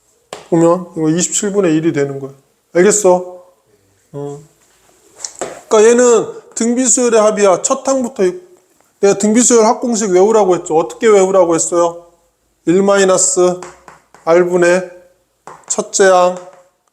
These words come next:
일 마이너스 R의 항의 개수, 이렇게 외우라고 했지. 이렇게 외워야 문제 풀 때 좋다니까. 또는 이거나 이거나 똑같아. R 마이너스 일, 어? 첫째 항, R의 항의 개수.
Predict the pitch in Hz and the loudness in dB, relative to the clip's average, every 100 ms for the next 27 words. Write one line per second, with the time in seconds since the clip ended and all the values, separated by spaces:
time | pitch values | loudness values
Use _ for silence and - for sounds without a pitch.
0 | _ 151 175 180 180 175 170 - 160 160 | _ -6 -2 0 2 2 0 0 2 2
1 | 165 170 170 - - - _ _ - 196 | 2 0 -4 -16 -20 -20 _ _ -6 0
2 | 196 175 160 - 180 165 165 165 165 160 | 0 0 -2 0 2 2 0 0 2 4
3 | 170 170 165 175 - 160 135 - _ _ | 4 2 0 -4 -4 -4 -6 -14 _ _
4 | _ _ _ _ _ _ _ _ _ 190 | _ _ _ _ _ _ _ _ _ 0
5 | 240 240 202 208 220 220 220 214 185 135 | 0 0 2 4 4 4 4 2 0 -2
6 | - - _ _ _ _ - 190 214 208 | -10 -20 _ _ _ _ -12 -6 -4 -6
7 | 214 214 156 180 - 190 185 180 170 - | -6 -6 -6 -8 -6 -6 -6 -8 -8 -12
8 | _ _ _ - 220 208 185 190 214 202 | _ _ _ 0 2 2 2 2 2 2
9 | 185 185 196 190 196 220 214 180 165 175 | 2 2 0 -2 -2 -4 0 2 2 2
10 | 180 180 170 165 - 160 160 160 _ _ | 0 0 0 -2 -2 -2 -2 -8 _ _
11 | _ _ - 185 226 - - - - 170 | _ _ 0 0 0 -8 -20 -20 -16 -16
12 | - 175 170 170 170 - _ _ - _ | -6 0 0 0 -6 -14 _ _ -20 _
13 | - 143 151 160 156 175 175 165 151 - | -2 0 2 2 0 0 0 0 -2 -2
14 | 170 165 165 | -4 -8 -10